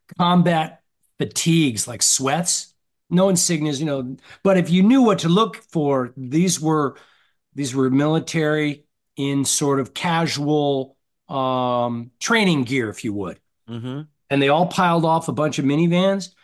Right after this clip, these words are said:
Speaker 1: They all went in and used their five thousand dollar debit cards and literally bought up all tons of junk food, and they packed in their little vans and they drove further north.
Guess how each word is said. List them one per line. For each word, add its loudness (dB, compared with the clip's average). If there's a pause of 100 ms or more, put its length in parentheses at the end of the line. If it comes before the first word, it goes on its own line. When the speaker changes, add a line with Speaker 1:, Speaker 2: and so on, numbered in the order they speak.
(160)
Speaker 1:
They -4
all 0
went -2
in -2
and 0
used -4
their -8
five -2
thousand -2
dollar -2
debit -6
cards 0
and -8 (260)
literally 0
bought -2
up -8
all 0
tons -4
of -10
junk -2
food, 0
and -4
they -8 (180)
packed -4
in 4
their 4
little 2
vans 2
and -10 (360)
they -6
drove 0
further 0
north. 0